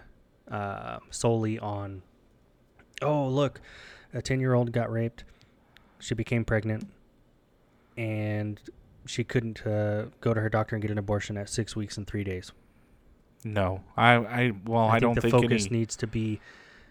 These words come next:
Speaker 1: "Hey, this is really s-, freaking unfortunate, and we're gonna figure out whatever medical care they need to figure out.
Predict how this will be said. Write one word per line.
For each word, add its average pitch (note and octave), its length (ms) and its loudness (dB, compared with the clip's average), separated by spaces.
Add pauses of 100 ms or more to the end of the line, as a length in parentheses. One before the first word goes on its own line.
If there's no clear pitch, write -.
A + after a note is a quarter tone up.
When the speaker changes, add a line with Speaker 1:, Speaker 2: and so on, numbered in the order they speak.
(100)
Speaker 1:
"Hey, A#2+ 240 -2
this A2 260 -2
is A2+ 140 -2
really B2 360 6
s-, - 400 -6 (560)
freaking B2 500 0
unfortunate, A2+ 680 -2 (1500)
and A2+ 220 2
we're A2 100 2
gonna A2+ 160 0
figure A#2 240 2
out A#2 80 0
whatever A2+ 220 0
medical A2 300 -2
care A2+ 280 2
they A2 160 -2
need A2 120 -2
to A2 80 -4
figure A2 320 -2
out. G#2 200 -4